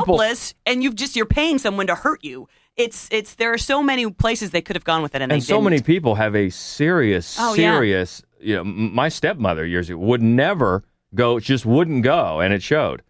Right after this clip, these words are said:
Speaker 1: <laughs>
Speaker 2: Um, but she wouldn't go, and people are terrified
Speaker 1: Mm-hmm.
Speaker 2: of the dentist.
Speaker 1: Mm-hmm.
Speaker 2: And so you're right. There's some opportunity there to really,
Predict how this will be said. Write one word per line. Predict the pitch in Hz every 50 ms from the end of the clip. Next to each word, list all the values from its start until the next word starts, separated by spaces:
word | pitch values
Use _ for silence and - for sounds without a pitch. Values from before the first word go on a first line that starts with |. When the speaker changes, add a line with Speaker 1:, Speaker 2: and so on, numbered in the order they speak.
| _
Speaker 1:
<laughs> | 277 262 - - - - -
Speaker 2:
Um, | - 98 101 95 92 87 87 87 - - -
but | 117 117 147 135 92 - _ _ _ _ _
she | - - 139 139
wouldn't | 113 104 107 110 117 123 117
go, | 147 202 233 160
and | 110 95
people | - 151 165 139 131 127
are | 117 107
terrified | - - - 165 247 320 277 214 - - 78 - - -
Speaker 1:
Mm-hmm. | 214 202 190 196 185 202 214 -
Speaker 2:
of | 98 87
the | 90 82
dentist. | 87 80 73 67 65 - 185
Speaker 1:
Mm-hmm. | 180 90 104
Speaker 2:
And | 98 92 92 90 -
so | - 120
you're | 113 113 160 160
right. | 131 139 175 165 90 87
There's | 107 117 117 -
some | 120 104 95 87
opportunity | - 113 123 - - - 147 151 131 104
there | 90 87 82 82
to | - 95 90
really, | 90 90 92 101 113 139 147 147 143 131 107 92 92 90